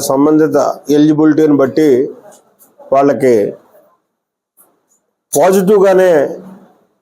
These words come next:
ఈ ప్రభుత్వం రియాక్ట్ అయ్యేటటువంటి పరిస్థితి ఉంటుంది. ఎందుకంటే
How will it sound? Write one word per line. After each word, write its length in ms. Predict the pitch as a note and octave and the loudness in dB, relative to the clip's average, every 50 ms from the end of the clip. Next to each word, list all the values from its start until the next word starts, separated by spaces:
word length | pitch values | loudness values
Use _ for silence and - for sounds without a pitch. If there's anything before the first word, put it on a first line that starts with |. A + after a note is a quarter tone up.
| _ _ - | _ _ -4
ఈ 60 | D3 C3+ D3 | -2 0 0
ప్రభుత్వం 400 | D3+ D#3 E3+ F3+ F3+ - F#3+ F3+ D#3 | -2 0 -2 -2 -2 -2 0 0 2
రియాక్ట్ 360 | D#3+ D#3+ E3+ E3+ E3 E3 F3+ E3 | 2 2 2 0 0 0 0 2
అయ్యేటటువంటి 540 | E3+ - D#3+ - D#3+ D3+ C#3 D3+ D3 D3 B2+ C3+ | 2 2 2 0 -2 -2 0 0 -2 0 0 -2
పరిస్థితి 260 | A#2+ A2+ - - - G#2+ | -4 -4 -6 -6 -4 -4
ఉంటుంది. 240 | F#2+ - F#2+ - - - _ - B2+ | -4 -4 -8 -12 -12 -20 _ -4 -2
ఎందుకంటే 420 | C#3 D#3 D#3+ F3+ F3+ F3+ F3+ F3+ | 0 2 2 2 0 2 2 2